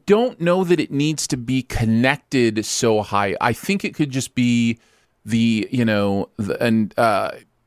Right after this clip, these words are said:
person from the insurance company trying to, that's what I thought it might be at first, you know, it was just, like, trying to take a loss on, you know, the trucks,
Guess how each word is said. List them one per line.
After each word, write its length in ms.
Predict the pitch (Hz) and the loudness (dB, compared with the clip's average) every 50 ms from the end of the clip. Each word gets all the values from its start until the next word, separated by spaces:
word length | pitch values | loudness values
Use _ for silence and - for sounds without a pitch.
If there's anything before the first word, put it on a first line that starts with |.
| _ _ _ | _ _ _
person 400 | - - 165 170 - - 165 156 | 2 4 4 4 2 0 -2 -2
from 180 | - - 139 127 | 0 0 0 2
the 160 | 127 123 135 | 2 2 2
insurance 500 | 151 156 - - 151 143 139 135 - - | 0 0 -2 -2 0 0 0 -2 -2 -4
company 600 | - 139 131 127 117 127 120 123 123 120 120 120 | -2 -2 -2 0 0 0 0 2 2 2 2 0
trying 480 | 117 - - 139 123 123 127 127 123 113 | -2 -2 0 2 2 4 2 2 0 -4
to, 400 | - - 123 120 117 113 113 110 - | -4 -2 0 2 2 2 0 0 0
that's 180 | - 175 214 - | 2 0 2 2
what 100 | 247 165 | 2 4
I 120 | 127 131 | 4 2
thought 200 | - - 113 104 | 2 2 0 0
it 60 | 98 | 0
might 180 | 85 104 101 92 | -2 -4 -6 -4
be 140 | 90 110 101 | -2 -2 -2
at 80 | 80 | -2
first, 500 | - - - 120 101 76 - - - - | -2 0 2 2 2 0 -2 -8 -8 -4
you 120 | - 117 117 | 0 0 2
know, 160 | 113 110 107 | 2 2 2
it 20 | |
was 160 | 107 110 107 - | 2 0 0 0
just, 260 | - 127 117 - - | 0 0 0 0 2
like, 360 | 123 117 110 107 101 - _ _ _ _ _ _ _ - | 2 2 2 0 -2 -6 _ _ _ _ _ _ _ -6
trying 360 | - - 160 156 160 165 165 | -2 2 2 4 2 2 -2
to 100 | - 147 | -4 -4
take 280 | - - 139 135 123 - | -2 0 0 0 0 0
a 60 | 123 | 0
loss 560 | 117 113 113 113 107 107 107 - - - - - - | 2 4 4 4 4 2 0 -2 -4 -6 -6 -4 -4
on, 680 | 113 110 107 104 101 101 101 101 101 101 101 98 90 _ - | -2 -2 0 0 0 0 0 0 0 0 -2 -2 -4 _ -4
you 120 | 110 101 | -2 0
know, 180 | 95 95 92 92 | 0 0 0 0
the 120 | 85 98 | -2 -4
trucks, 680 | - - - - 127 95 85 - - - - - - | -4 -4 0 2 2 2 2 0 -4 -4 -4 -4 -4